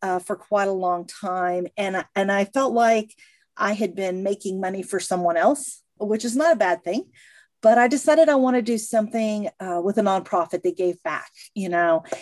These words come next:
and, and sports seemed like the perfect thing. And, and I have a passion for women and girls in sports. So that's kind of what led me to the Hall of Fame.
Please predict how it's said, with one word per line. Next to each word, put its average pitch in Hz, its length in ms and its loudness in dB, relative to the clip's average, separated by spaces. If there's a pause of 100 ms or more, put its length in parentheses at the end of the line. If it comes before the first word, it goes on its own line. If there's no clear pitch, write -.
(160)
and, 196 380 2
and 196 180 0
sports 214 300 0
seemed 208 240 -4
like 180 260 -2
the 180 80 -6
perfect 190 460 -4
thing. 190 480 -4
And, 185 200 -2
and 190 160 -4
I 185 40 -6
have 202 220 -2
a 208 40 4
passion 196 560 -2
for 185 640 4
women 190 380 2
and 185 140 -4
girls 180 380 -2
in 175 80 -8
sports. 175 480 -2
So 180 360 4 (320)
that's 269 180 2
kind 349 180 2
of 330 100 4
what 294 180 4
led 240 180 4
me 254 160 4
to 254 120 -10
the 220 100 -4
Hall 226 180 2
of 226 80 -8
Fame. 294 220 -2